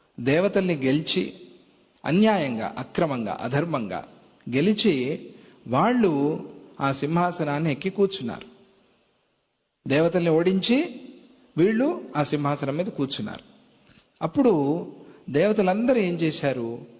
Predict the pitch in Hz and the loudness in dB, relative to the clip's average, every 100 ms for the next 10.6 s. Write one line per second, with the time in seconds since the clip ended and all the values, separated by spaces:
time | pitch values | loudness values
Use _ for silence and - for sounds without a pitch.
0 | - _ - 165 190 131 120 196 165 - | -20 _ -6 -2 0 0 0 0 -2 -4
1 | 170 165 120 - 120 85 - - _ _ | -4 -2 -4 -6 -10 -10 -14 -20 _ _
2 | _ _ _ _ _ - 123 139 190 208 | _ _ _ _ _ -4 -2 2 0 -2
3 | - - 120 120 147 196 165 143 139 139 | -14 -12 -6 -2 0 2 2 2 0 0
4 | 127 - 147 214 - - - _ _ _ | -2 -2 -6 -6 -12 -20 -20 _ _ _
5 | 131 127 123 123 113 127 208 208 202 151 | -6 -4 -4 -2 0 2 2 2 2 0
6 | 131 143 196 - - - _ _ _ 139 | -2 -2 -6 -10 -20 -20 _ _ _ 0
7 | 151 147 139 120 120 - - - 117 120 | 2 2 0 -2 -4 -14 -20 -12 -4 -2
8 | 131 180 185 190 190 151 151 151 156 151 | -2 -2 0 2 4 2 0 -2 -2 0
9 | 120 135 127 - - - - 127 175 196 | 0 0 -2 -8 -20 -20 -6 0 0 2
10 | 175 - 147 131 131 190 | 0 0 0 2 2 0